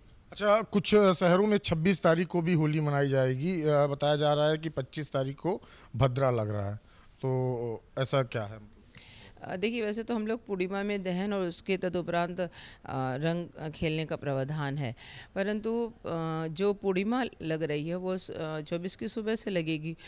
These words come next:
Speaker 2: और पच्चीस की सुबह तक ही है, म-, बारह बजे के आसपास तक है। तो उस, अ, तिथि में अगर आप बारह बजे तक खेलना चाहते हैं, क्योंकि हर, अ, जो हमारा हिंदू धर्म का तिथि या त्यौहार देखते हैं हम लोग, वो से जो तिथि मिल जाती है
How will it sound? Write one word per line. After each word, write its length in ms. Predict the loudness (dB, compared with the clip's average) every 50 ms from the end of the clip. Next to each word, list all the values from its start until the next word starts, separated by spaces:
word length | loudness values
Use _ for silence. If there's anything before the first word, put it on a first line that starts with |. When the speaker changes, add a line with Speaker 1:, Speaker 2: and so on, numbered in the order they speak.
| -18 -16 -18 -18 -8 -2
Speaker 2:
और 160 | -2 -2 -2 -2 -2
पच्चीस 520 | -4 -4 -2 -4 -6 -6 -4 -4 -4 -6 -6
की 160 | -4 -4 -4
सुबह 400 | -4 -4 -4 -4 -2 0 0 -2
तक 260 | -2 -2 -4 -6 -6 -6
ही 200 | -6 -4 -4 -2
है, 300 | -2 -2 -4 -6 -8 -12 -18 _ -20 -20 -14
म-, 280 | -10 -8 -6 -6 -2
बारह 240 | 0 0 0 0 0
बजे 320 | -2 -2 -2 0 -2 -2 -2 -4
के 100 | -6 -6
आसपास 540 | -4 -2 -4 -4 -2 -2 -2 -2 -2 -4 -6
तक 100 | -6 -4
है। 120 | -4 -4 -4 -4 -10 -14 -16 -16 -18 -4 _
तो 320 | 4 6 6 6 4 0 -6 -16 -20 -4
उस, 280 | 0 0 0 0 -2 -6 -12 -20 -20 -20 -20 -20 -10 -6 -2
अ, 320 | -2 0 0 0 0 -2 -4 -8 -14 -18 -20 -20 -20 -20 -20 -8 -6
तिथि 280 | -6 -4 0 0 2 2
में 140 | 4 2 2
अगर 180 | 2 2 2
आप 100 | 2 2
बारह 380 | 0 2 2 4 4 6 4 4
बजे 160 | 4 2 2
तक 140 | 0 -2 -2
खेलना 360 | 0 0 0 0 2 0 0
चाहते 360 | 0 0 0 0 0 -2 -2
हैं, 160 | -2 -2 -4 -6 -10 -14 -16 -18 -18 -14 -6
क्योंकि 220 | -4 -2 0 0
हर, 340 | 0 0 0 0 0 0 0
अ, 240 | 0 -2 -2 -2 -4
जो 220 | -4 -2 0 0
हमारा 380 | 0 0 0 0 0 0 0 0
हिंदू 360 | 0 -2 -2 -2 -2 -2 0
धर्म 280 | 0 0 -2 -2 -4 -4
का 320 | -4 -2 -2 0 0 -2
तिथि 340 | -2 -4 -8 -6 -4 -2 -2
या 60 | -2
त्यौहार 360 | -2 -2 -4 -4 -2 -2 -2
देखते 260 | -2 -4 -6 -4 -4 -4
हैं 60 | -4
हम 100 | -4 -4
लोग, 120 | -4 -4
वो 160 | -2 -2 -4
से 140 | -2 -2 -4
जो 140 | -2 -2 -2
तिथि 280 | -2 -4 -4 -4 -4 -2
मिल 200 | -2 -2 -2 0
जाती 300 | -2 -2 -2 -4 -4 -4
है 140 | -4 -4